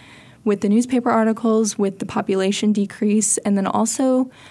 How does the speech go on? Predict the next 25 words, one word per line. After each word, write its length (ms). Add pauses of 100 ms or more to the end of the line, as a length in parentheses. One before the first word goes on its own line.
(160)
with 460
significant 760
black 420
gathering 480
places. 720
So 200
they 120
had 180
a 60
church 440
in 100
nineteen 360
oh 80
four 280
called 220
the 100
Hopewell 360
Church. 540 (460)
No 180
longer 300
exists 380
today. 640
The 100
cemetery 600
that 280